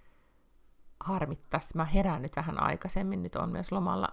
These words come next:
herännyt silleen, että mä saan vaan sen niinku rauhassa tehtyä. Ja vaikka miten väsyttää ja näin,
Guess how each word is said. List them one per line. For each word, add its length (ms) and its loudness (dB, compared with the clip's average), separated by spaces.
herännyt 340 0
silleen, 340 0
että 140 -6
mä 40 -2
saan 260 0
vaan 180 -2
sen 220 -4
niinku 360 -6
rauhassa 420 -4
tehtyä. 480 2
Ja 60 -4
vaikka 160 -4
miten 260 12
väsyttää 500 0
ja 120 -6
näin, 360 -6